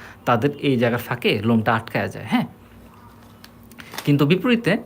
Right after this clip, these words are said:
যাদের হাতে সেনসিটিভ বেশি, তারা কিন্তু লেদারের স্ট্র্যাপ ব্যবহার করতে পারবেন। তারপর মেয়েরা কিন্তু ফেব্রিকের স্ট্র্যাপ আছে আমাদের Techno-ে। তো ফেব্রিকের স্ট্র্যাপটা যদি ব্যবহার করেন, তাহলে যাদের হাত সেনসিটিভ স্কিনটা, তাদের চুলকানি আসবে না, তারপর হচ্ছে কি হাতে কোনো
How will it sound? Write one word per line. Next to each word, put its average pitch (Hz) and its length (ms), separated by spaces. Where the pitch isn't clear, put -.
যাদের 127 260
হাতে 131 380
সেনসিটিভ 156 420
বেশি, 165 160
তারা 143 140
কিন্তু 139 220
লেদারের 143 500
স্ট্র্যাপ 143 300
ব্যবহার 139 280
করতে 147 220
পারবেন। 135 340
তারপর 123 240
মেয়েরা 131 240
কিন্তু 151 220
ফেব্রিকের 214 680
স্ট্র্যাপ 117 320
আছে 117 200
আমাদের 113 240
Techno-ে। 117 380
তো 120 60
ফেব্রিকের 196 540
স্ট্র্যাপটা 208 400
যদি 190 160
ব্যবহার 185 300
করেন, 180 360
তাহলে 131 180
যাদের 135 200
হাত 123 320
সেনসিটিভ 165 540
স্কিনটা, 170 480
তাদের 131 200
চুলকানি 185 420
আসবে 147 280
না, 247 180
তারপর 117 220
হচ্ছে 165 180
কি 135 80
হাতে 117 220
কোনো 170 280